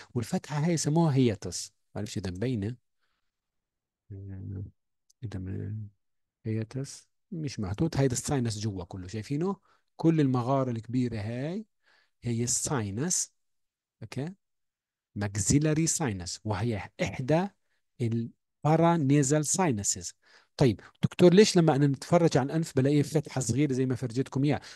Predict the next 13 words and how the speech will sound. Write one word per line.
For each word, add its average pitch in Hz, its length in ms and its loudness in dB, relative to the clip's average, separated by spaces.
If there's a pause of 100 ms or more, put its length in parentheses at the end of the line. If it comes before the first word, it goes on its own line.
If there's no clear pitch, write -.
(100)
لانه 147 320 4
هون 180 220 8
بقعد 151 320 8
الاثمويد، 147 640 4 (240)
فال-، 127 800 0 (600)
السوبيريور 170 720 6
كونكا 160 380 6
بتقعد 113 400 2
هون، 120 300 -2 (360)
والميدل 147 560 6
كونكا 147 420 4
بتقعد 117 400 -4
هون، 135 280 -2